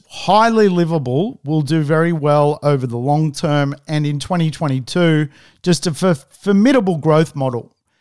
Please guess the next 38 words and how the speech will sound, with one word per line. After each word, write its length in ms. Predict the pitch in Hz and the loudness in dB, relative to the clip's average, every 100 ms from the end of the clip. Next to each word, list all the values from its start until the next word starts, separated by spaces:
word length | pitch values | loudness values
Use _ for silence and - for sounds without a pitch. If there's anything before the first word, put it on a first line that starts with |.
| _ | _
Now, 160 | 220 240 | -4 -2
this 220 | 247 277 | -2 -4
has 100 | 339 | -2
happened 280 | 277 269 247 | -2 -2 -2
to 60 | 254 | 0
me. 200 | 269 165 | 0 0
I've 280 | 202 147 - | -2 -4 -2
bought 420 | 208 247 247 - | 4 4 2 -2
properties 720 | 196 190 180 185 175 156 - _ - _ _ | -2 -2 -2 -2 -2 -4 -10 _ -20 _ _
at 380 | - 170 160 _ _ _ | -4 -4 -4 _ _ _
six, 280 | - 202 180 | -8 -6 -4
seven 220 | 214 185 | -4 -2
hundred 340 | 175 185 160 143 | -2 -2 -4 -2
thousand 380 | 160 165 151 139 | 0 0 -2 -2
dollars, 360 | 143 202 202 | 0 0 -2
the 140 | 143 147 | -4 -8
affordability 840 | 139 151 160 135 156 170 151 151 | -4 -2 -2 -2 -2 -2 -4 -4
range. 480 | 139 156 220 220 - 160 | -4 -2 -2 -4 -8 -10
And 180 | 165 | -8
then 340 | 165 175 175 156 | -6 -6 -8 -12
today, 640 | - 170 247 208 147 202 | -10 -2 0 0 -2 -6
when 220 | 165 175 | -6 -4
I 100 | 165 | -4
fast, 500 | 156 165 170 170 - _ - | -2 0 0 0 -6 _ -4
uh, 300 | 160 151 143 | 0 0 -2
look 200 | 170 196 | -6 -4
at 100 | 214 | -2
those 240 | 156 143 | 0 0
properties, 560 | - 131 113 160 220 - - - - _ | -2 -8 -6 -4 -4 -6 -16 -20 -20 _
they've 160 | 214 175 | -4 0
gone 240 | 247 285 | 2 4
on 160 | 254 196 | 4 2
to 120 | 175 | 2
double 340 | 156 147 143 | 2 0 0
in 140 | 131 123 | 0 -2
value. 360 | 120 117 117 | -4 -4 -6
They've 200 | 135 185 | -4 0
actually, 580 | 226 226 - 214 190 175 | 0 0 0 2 2 0